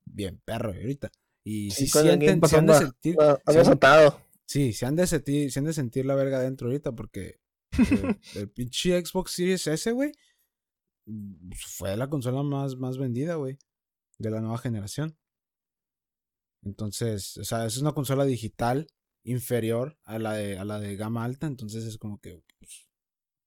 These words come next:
Speaker 1: sí sorprende, ¿no? Como que del, del, de los, de las cuatro que salieron,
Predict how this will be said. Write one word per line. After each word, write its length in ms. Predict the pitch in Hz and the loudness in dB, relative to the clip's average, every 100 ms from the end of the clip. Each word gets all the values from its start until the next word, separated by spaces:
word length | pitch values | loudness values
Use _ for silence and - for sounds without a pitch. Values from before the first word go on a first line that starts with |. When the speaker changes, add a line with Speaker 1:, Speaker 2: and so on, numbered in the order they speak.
| _ _ _ _ | _ _ _ _
Speaker 1:
sí 140 | - 101 | -14 -8
sorprende, 500 | 135 123 - 143 139 | -8 -8 -8 -8 -6
¿no? 160 | 156 - _ _ _ _ _ | -10 -12 _ _ _ _ _
Como 180 | 135 147 | -4 0
que 80 | 165 | 2
del, 260 | 160 151 | 2 2
del, 260 | 147 151 143 | 0 0 0
de 120 | 156 | 0
los, 240 | 151 147 - | 2 -2 -2
de 140 | 151 | 0
las 200 | 151 139 | 0 0
cuatro 340 | - 175 254 247 | 2 2 4 2
que 120 | 233 | 0
salieron, 520 | 165 135 165 220 269 | 0 2 4 2 0